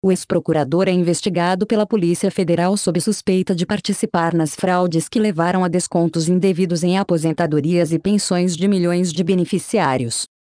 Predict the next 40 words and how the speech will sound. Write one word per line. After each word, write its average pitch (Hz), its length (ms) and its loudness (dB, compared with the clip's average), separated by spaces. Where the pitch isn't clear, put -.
Durante 180 380 0
a 202 60 0
audiência, 170 640 0
Virgílio 185 560 2
foi 214 160 0
questionado 185 680 0
pelo 185 200 0
relator 175 500 0
da 160 160 2
C 156 180 -2
P 170 160 -4
I, 147 220 2
deputado 165 520 0
Alfredo 175 480 0
Gaspar, 180 540 -2
sobre 185 240 0
uma 170 140 2
reunião 170 400 2
realizada 160 640 0
em 180 80 2
doze 185 340 0
de 175 120 -2
janeiro 175 480 2
de 190 140 0
dois 202 240 2
mil 202 160 4
e 180 40 0
vinte 202 260 0
e 170 60 0
três, 180 380 0
no 220 100 4
início 214 420 2
do 165 80 2
governo 185 520 2
de 196 120 0
Luiz 202 240 2
Inácio 208 480 0
Lula 196 320 2
da 156 140 0
Silva, 190 500 0